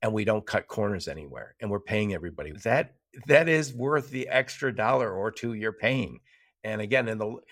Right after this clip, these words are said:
you might get by, you might get by with the, the less expensive for a long time, but it, it's gonna bite you one day. That's just the nature of buying the lowest cost all the time. I'll get off my, I'll get off my soapbox now. So we, we started to touch on some of these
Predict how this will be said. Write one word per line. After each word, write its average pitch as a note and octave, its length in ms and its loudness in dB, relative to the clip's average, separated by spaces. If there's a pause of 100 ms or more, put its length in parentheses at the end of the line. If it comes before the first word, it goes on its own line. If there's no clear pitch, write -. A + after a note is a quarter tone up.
(140)
you C#3+ 100 -2
might A#3 280 4
get G#3 200 4
by, D3 220 6
you F2+ 120 0
might G3 200 2
get B3 160 -2
by C#3+ 140 6
with D3 160 0
the, A2 240 -2 (100)
the G#2 160 0
less A#2+ 220 0
expensive A#2+ 520 0
for - 140 -8
a G2 60 0
long G#2+ 320 4
time, G2+ 400 0 (280)
but G2 120 -2
it, G#2+ 100 -2
it's A2 160 -2
gonna F2+ 220 -4
bite E2+ 320 -2
you - 80 -10
one C2 180 -10
day. - 340 -8
That's - 340 -2
just - 220 -2
the E2+ 80 -4
nature E2+ 420 -2
of D2+ 220 -4 (240)
buying D#2 280 2
the C#2+ 100 -4
lowest C#2+ 320 -8
cost - 340 -6
all C#2 100 -14
the C#2+ 100 -14
time. - 260 -18 (240)
I'll - 60 -16
get G3 120 8
off E2 200 2
my, D2 120 -6 (360)
I'll G3+ 80 6
get G3 140 6
off E2+ 200 2
my C#2+ 100 -6
soapbox - 640 -10
now. A#1+ 160 -8 (140)
So B2+ 420 8 (140)
we, C3+ 280 -4
we C#3+ 100 -2
started A#3 400 4
to C3 160 -10
touch - 520 0 (100)
on D#2+ 280 0
some E2+ 280 -2
of E2 80 -4
these D#2+ 300 -6